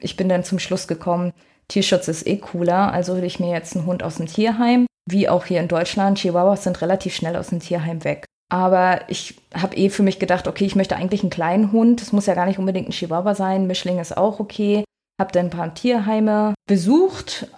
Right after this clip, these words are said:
halt ganz, ganz viel, weil das halt in Mexiko läuft wirklich alles über Facebook. Also ohne Witz, die Leute hier in Deutschland benutzen Facebook gar nicht, hab ich immer das Gefühl, weil sie, wenn ich dann sehe,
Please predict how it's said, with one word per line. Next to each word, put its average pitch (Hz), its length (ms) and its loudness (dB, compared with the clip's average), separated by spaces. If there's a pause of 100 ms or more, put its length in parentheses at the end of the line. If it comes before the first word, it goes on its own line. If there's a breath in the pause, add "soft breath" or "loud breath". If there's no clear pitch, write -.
(160)
halt 208 220 4
ganz, 214 240 4
ganz 214 240 2
viel, 226 480 4
weil 185 140 2
das 190 160 -2
halt 185 180 2
in 185 60 0
Mexiko 185 400 -2
läuft 170 220 2
wirklich 175 380 -2
alles 170 380 2
über 180 160 4
Facebook. 185 720 -2 (340)
Also 165 220 -2
ohne 175 220 2
Witz, 175 300 -2 (180)
die 180 80 2
Leute 170 280 4
hier 170 120 -2
in 165 80 -4
Deutschland 156 360 0
benutzen 175 340 -2
Facebook - 400 -4
gar 151 180 0
nicht, 156 260 -4
hab 156 100 -6
ich - 100 -8
immer 165 140 -6
das 165 200 -6
Gefühl, 165 400 -2
weil 165 100 -2
sie, 156 180 -8
wenn 175 120 2
ich 170 80 -2
dann 180 160 2
sehe, 170 180 2